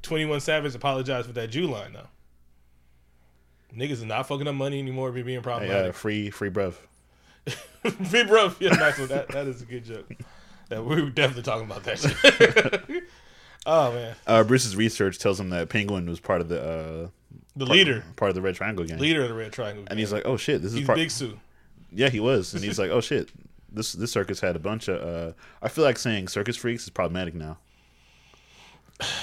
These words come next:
Speaker 1: It's their word.
Speaker 2: Yeah,
Speaker 1: If
Speaker 2: that's true. Only,
Speaker 1: if
Speaker 2: only they can say it.
Speaker 1: Yeah,
Speaker 2: It's
Speaker 1: but
Speaker 2: not
Speaker 1: oh, if they come out, cir-, if they came out and say it was thing, I wouldn't say it anymore.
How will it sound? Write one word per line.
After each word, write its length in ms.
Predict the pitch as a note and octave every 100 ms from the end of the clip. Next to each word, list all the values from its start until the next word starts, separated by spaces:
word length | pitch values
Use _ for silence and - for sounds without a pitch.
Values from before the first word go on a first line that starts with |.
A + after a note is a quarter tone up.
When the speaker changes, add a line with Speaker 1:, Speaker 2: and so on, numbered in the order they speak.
| - - - -
Speaker 1:
It's 120 | D#3+
their 200 | - C3
word. 240 | A2 - - - - -
Speaker 2:
Yeah, 140 | A2
Speaker 1:
If 40 |
Speaker 2:
that's 120 | F#2 -
true. 100 | F2+
Only, 180 | A2+ B2
Speaker 1:
if 100 | F#2+
Speaker 2:
only 160 | A#2
they 120 | G2+ G2
can 120 | F2+
say 100 | C#2+
it. 120 | -
Speaker 1:
Yeah, 160 | A3+ D#3+
Speaker 2:
It's 120 | D#3
Speaker 1:
but 140 | G3
Speaker 2:
not 100 | G3+ G#3+
Speaker 1:
oh, 80 | G#3+
if 120 | G3+
they 100 | G3+
come 220 | A3+ G#3+
out, 280 | F#3+ E3+ D3
cir-, 300 | C3+ G3 C#3
if 120 | - D3
they 100 | E3+
came 260 | - D#3
out 100 | D#3
and 80 | D3
say 260 | D#3 C3+ C#3
it 40 | C3
was 220 | B2 A#2+
thing, 180 | C3 A#2+
I 60 |
wouldn't 180 | A#2 G2+
say 160 | A#2 F#2
it 60 |
anymore. 240 | - -